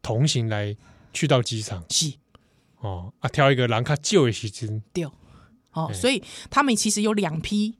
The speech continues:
Speaker 2: 牧师，其实同时的监看着一个飞机飞走，在外面看飞机，
Speaker 1: 哎。
Speaker 2: 有一个是直接买张机票，跟他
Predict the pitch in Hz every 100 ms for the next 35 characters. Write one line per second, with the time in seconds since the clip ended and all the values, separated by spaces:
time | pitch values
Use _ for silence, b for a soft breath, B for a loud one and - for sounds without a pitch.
0 | _ 208 220 180 - 165 165 - 160 -
1 | 165 208 170 165 160 202 196 202 165 165
2 | - - 208 202 190 240 240 214 214 -
3 | 202 202 - - - 202 196 196 185 175
4 | - 170 160 160 165 160 165 _ B 120
5 | 104 92 156 - 180 170 190 170 - 175
6 | 180 202 202 196 156 147 170 185 175 165
7 | 180 - - _ b b - 185 185 -
8 | 165